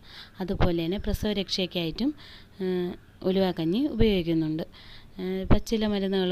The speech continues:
കൊടുക്കില്ലേ, അതിൻ്റെ കൂട്ടത്തിൽ ഉലുവാക്കഞ്ഞിയും കൊടുക്കുന്നുണ്ട്. അപ്പോൾ ഉലുവാക്കഞ്ഞി തയ്യാറാക്കാം. അതിനായിട്ട് ഞാൻ ഇതാ കുക്കർ എടുത്തിട്ടുണ്ട്. കുക്കറിലാണ് വേവിക്കാൻ പോകുന്നത്. അതിലേക്ക് പച്ചരിയും കൂടെ ചേർത്ത് കൊടുക്കുന്നുണ്ട്.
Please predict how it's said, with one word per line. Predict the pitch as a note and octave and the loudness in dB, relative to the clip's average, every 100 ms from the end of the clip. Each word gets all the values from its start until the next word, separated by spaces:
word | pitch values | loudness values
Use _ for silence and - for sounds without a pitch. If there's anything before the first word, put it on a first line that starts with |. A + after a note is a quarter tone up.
| F3 | 0
കൊടുക്കില്ലേ, | E3+ E3+ E3+ E3+ F3+ | -2 -4 -6 -6 -8
അതിൻ്റെ | - F#3 F#3 F#3 | -6 -4 0 0
കൂട്ടത്തിൽ | E3 D#3+ D#3+ G#3 A#3 | 0 -4 -2 0 2
ഉലുവാക്കഞ്ഞിയും | G#3 G3 F3+ E3+ F3+ A3+ | 2 0 2 2 4 2
കൊടുക്കുന്നുണ്ട്. | A#3 G#3+ F#3 F3 D#3+ D3 - - - - - | 0 2 2 2 0 -4 -10 -18 -20 -20 -2
അപ്പോൾ | - - - A3 | 6 8 8 6
ഉലുവാക്കഞ്ഞി | F3+ E3+ F3 F3+ F3+ | 2 0 2 0 0
തയ്യാറാക്കാം. | E3 E3 D#3+ D#3+ G#3+ D4+ - - - - | -4 -4 -4 -2 -2 -4 -8 -20 -20 -10
അതിനായിട്ട് | F3+ F3+ D#3 D3+ C4 D4 F#3+ | -2 0 0 -2 -4 -4 -2
ഞാൻ | F#3 F#3 - F#3 | -2 -2 -6 -8
ഇതാ | F3 - | -6 -4
കുക്കർ | F3+ F#3+ E3 | -4 -4 -4
എടുത്തിട്ടുണ്ട്. | D#3 D#3+ D#3+ E3 G#3 | -4 -6 -4 -2 -2
കുക്കറിലാണ് | A3 - G3+ F3 G3+ G3 | -4 -2 -2 -2 -2 -2
വേവിക്കാൻ | F3 E3+ E3+ E3 | -2 -2 -4 -2
പോകുന്നത്. | E3+ D#3+ D#3+ A#3 - - - - - | -2 -4 -4 -6 -8 -18 -18 -18 -8
അതിലേക്ക് | F#3 F3+ E3+ D#3+ - C4 D#4+ - - - - - | -2 0 0 -2 -2 -4 -4 -10 -20 -20 -10 -6
പച്ചരിയും | G3+ - F3 E3+ | 2 4 4 0
കൂടെ | D#3 A3 | -2 -2
ചേർത്ത് | C4+ A3+ F#3+ | -2 -2 -2
കൊടുക്കുന്നുണ്ട്. | E3 C#3+ D#3+ D#3+ D#3+ D#3 | -4 -4 -6 -6 -8 -10